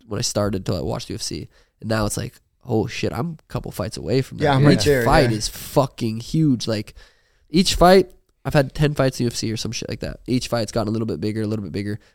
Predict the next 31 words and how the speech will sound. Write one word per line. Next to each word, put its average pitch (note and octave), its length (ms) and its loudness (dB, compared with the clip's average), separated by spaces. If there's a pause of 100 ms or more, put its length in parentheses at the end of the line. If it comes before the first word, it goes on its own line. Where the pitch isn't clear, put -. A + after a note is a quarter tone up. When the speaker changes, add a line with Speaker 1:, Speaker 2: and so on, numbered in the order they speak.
Speaker 1:
but G#2 120 -6
now A2+ 180 2
it's F#2+ 140 -2
getting - 180 -4
a B1 40 -6
lot D2 420 -8
bigger. - 260 -12
Like, - 160 -10
my A2+ 160 0
next G#2+ 300 -4
fight A2 260 -2
is - 100 -6
for G#2 200 -2
the G2+ 80 -6
title. G2 320 -8
It's - 140 -12
fucking - 640 -8 (200)
huge. A#2 600 -2
I A#2 100 -2
go C3 120 0
out B2+ 140 -2
there C3+ 140 0
and A2+ 160 -4 (320)
highlight, B2+ 600 2 (180)
knock B2+ 440 -2
out B2+ 220 2
little B2 220 0
Henry B2 540 -2 (400)
or A#2+ 80 0
little B2+ 160 6
Aljo. B2 540 4